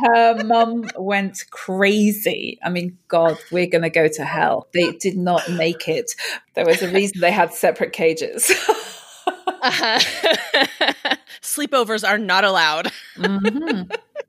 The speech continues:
Speaker 2: Okay, well, as you know, the point of this podcast is to tell our not so fancy moments so that we all can have a laugh together and feel bonded and less alone.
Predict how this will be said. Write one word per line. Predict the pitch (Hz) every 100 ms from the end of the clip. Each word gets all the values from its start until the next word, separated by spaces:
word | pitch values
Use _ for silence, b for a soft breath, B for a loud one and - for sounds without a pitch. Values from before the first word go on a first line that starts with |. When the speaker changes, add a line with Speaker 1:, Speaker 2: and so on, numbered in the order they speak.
| _ 247
Speaker 2:
Okay, | 269 262
well, | 226 214
as | 208 220 240
you | 311
know, | 226 180
the | 190
point | 196 220 190 196
of | 180
this | 277 311
podcast | - 262 214 226 - 202 -
is | 202 190 -
to | 208
tell | 196 180 185
our | 185 180
not | 170 156
so | - 190
fancy | 190 196 - 254
moments | 254 185 180 220 - -
so | - 226 196
that | 185
we | 185 180 -
all | 175 170
can | 180 208 156
have | 185 190 156
a | 160
laugh | 156 185 -
together | - - 220 214 214 214 -
and | 180 180
feel | - 175 165 160 - -
bonded | 175 208 233
and | 208 202
less | 185 233
alone. | 339 320 269 202 185 190